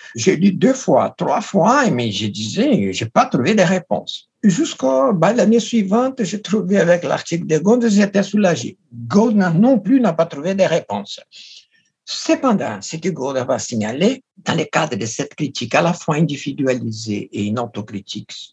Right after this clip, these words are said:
systémique très soignée de l'article, c'est que cet article de Becker, même s'il ne répond pas, une série de gens vont pris les titres comme déjà indiquant la réponse.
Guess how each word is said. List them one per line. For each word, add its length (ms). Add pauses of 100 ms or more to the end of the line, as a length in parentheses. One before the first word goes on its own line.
(300)
systémique 600 (100)
très 180
soignée 400
de 100
l'article, 760 (300)
c'est 220
que 80
cet 320
article 720
de 100
Becker, 680
même 380
s'il 180
ne 80
répond 320
pas, 160
une 60
série 720
de 200
gens 400
vont 240
pris 420 (220)
les 240
titres 400 (1200)
comme 320 (160)
déjà 540
indiquant 500
la 120
réponse. 640